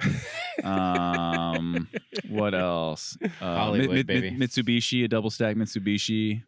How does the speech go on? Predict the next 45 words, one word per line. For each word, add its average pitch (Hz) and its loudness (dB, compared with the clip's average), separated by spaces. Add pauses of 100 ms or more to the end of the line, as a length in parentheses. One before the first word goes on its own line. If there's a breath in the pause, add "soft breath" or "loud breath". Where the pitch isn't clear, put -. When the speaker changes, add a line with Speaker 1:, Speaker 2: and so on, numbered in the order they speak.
(140)
Speaker 1:
<laughs> - -8
That's 95 0
great. 127 2
Speaker 2:
Um, 82 -2
let 110 -2
me 107 0
think. 87 -4
It'll, 92 -4
there's 101 -2
so 117 -2
many. 87 -2
Speaker 1:
I 139 2
think, 165 -2
I 151 2
think 170 0
more 151 2
might 131 0
come 131 -2
back 120 0
to 127 -6
you 110 -4
while 113 0
you're 110 -2
watching 110 -2
this. 104 -6
Speaker 2:
<laughs> - -18 (180)
Speaker 1:
So, 160 2 (200)
do 151 0
we 196 0
know 190 0
anything 160 0
else 143 0
about 143 -2
this 165 -4
other 143 -2
than 143 0
there 135 -4
are 135 0
a 135 -8
couple 143 -2
of - -2
old 139 0
boys 147 2
coming 139 0
back? 147 0